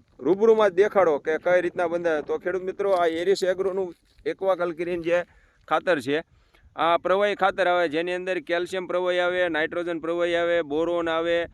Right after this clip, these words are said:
ફેરસ આવે, મેંગેનીઝ આવે. અને આપણે રમણીકભાઈને જ પૂછીએ કે તેઓ આપણને ઈ, અ, છોડ દેખાડશે અને છોડમાં કઈ રીતના પોપટાનું બંધારણ થયું છે. ઓહો, આ તો સિરીઝમાં બંધાઈ ગયા રમણીકભાઈ.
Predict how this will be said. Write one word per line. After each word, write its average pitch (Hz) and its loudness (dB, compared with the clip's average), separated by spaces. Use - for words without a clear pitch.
ફેરસ 160 0
આવે, 165 2
મેંગેનીઝ 156 -2
આવે. 165 2
અને 160 -2
આપણે 156 0
રમણીકભાઈને 185 2
જ 151 -12
પૂછીએ 190 0
કે 156 0
તેઓ 175 0
આપણને 180 2
ઈ, 180 0
અ, 131 -4
છોડ 180 0
દેખાડશે 180 2
અને 156 -4
છોડમાં 170 -2
કઈ 175 0
રીતના 170 -2
પોપટાનું 165 -6
બંધારણ 156 0
થયું 165 -6
છે. 170 -4
ઓહો, 113 -4
આ 107 -6
તો 135 -6
સિરીઝમાં 190 4
બંધાઈ 147 0
ગયા 127 0
રમણીકભાઈ. 151 0